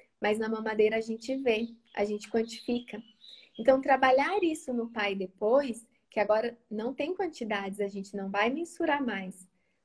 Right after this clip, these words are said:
Pode ser que o bebê jogue, pode ser que o bebê não queira, pode ser que o bebê passe no cabelo.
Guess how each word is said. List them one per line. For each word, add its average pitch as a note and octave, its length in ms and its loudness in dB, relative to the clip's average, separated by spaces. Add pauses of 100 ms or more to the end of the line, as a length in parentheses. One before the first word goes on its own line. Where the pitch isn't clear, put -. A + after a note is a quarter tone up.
(140)
Pode A3 200 4
ser G#3 100 -2
que G3+ 100 -6
o G#3 40 -4
bebê G#3 280 4
jogue, G#3 400 -2
pode G3+ 260 -6
ser F#3+ 120 -8
que - 80 -12
o G3 40 -8
bebê F#3+ 220 -2
não G3 140 -10
queira, G3+ 360 -4
pode F#3+ 260 -8
ser - 80 -8
que - 120 -8
o - 20 -2
bebê F#3 160 0
passe F3+ 300 -6
no G3 100 -18
cabelo. G#3+ 460 0